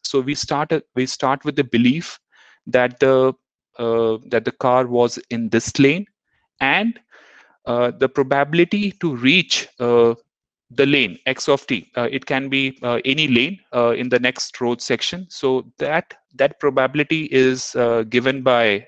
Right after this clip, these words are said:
uh, this, okay? And this is the measurement update. So this is the measurement update, uh, belief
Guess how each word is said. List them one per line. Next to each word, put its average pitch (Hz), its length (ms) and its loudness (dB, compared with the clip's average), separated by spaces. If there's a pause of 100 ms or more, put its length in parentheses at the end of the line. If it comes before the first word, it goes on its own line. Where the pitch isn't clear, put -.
uh, 101 220 0 (140)
this, - 460 0 (400)
okay? 170 360 -4 (360)
And 135 340 -2 (120)
this 147 180 0
is 190 340 2
the 165 140 2
measurement 156 640 -2
update. 123 440 0 (120)
So 127 360 0
this 123 240 -4
is 147 400 0
the 135 140 0
measurement 131 560 -2
update, 123 440 0 (140)
uh, 120 120 -2
belief 139 580 0